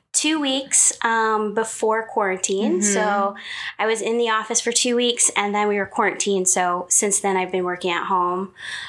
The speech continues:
Speaker 1: Um, so in a way it's been actually really nice, um, because I've had a lot of interactions, I think, with people through Zoom
Speaker 2: Mm-hmm.
Speaker 1: that I probably wouldn't have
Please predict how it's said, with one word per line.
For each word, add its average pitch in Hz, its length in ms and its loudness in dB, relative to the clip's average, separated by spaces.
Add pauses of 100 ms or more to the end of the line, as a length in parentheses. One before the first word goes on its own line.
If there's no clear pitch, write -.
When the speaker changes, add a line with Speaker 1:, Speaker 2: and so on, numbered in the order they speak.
(160)
Speaker 1:
Um, 180 540 0 (280)
so 240 400 0
in 240 100 0
a 233 60 0
way 269 440 0 (120)
it's 214 140 -2
been 214 500 0
actually 208 560 0
really 202 460 -2
nice, 185 760 2 (140)
um, 190 540 0
because 208 840 0 (400)
I've 214 140 -2
had 254 500 0
a 208 80 -2
lot 208 300 2
of 220 380 -4 (380)
interactions, 214 640 0
I 190 100 2
think, 185 640 -2 (120)
with 202 280 -2
people 185 800 0
through 220 300 0
Zoom 190 640 0
Speaker 2:
Mm-hmm. 196 580 2
Speaker 1:
that 202 420 0
I 208 140 0
probably 233 640 0
wouldn't 180 460 -2
have 165 720 -2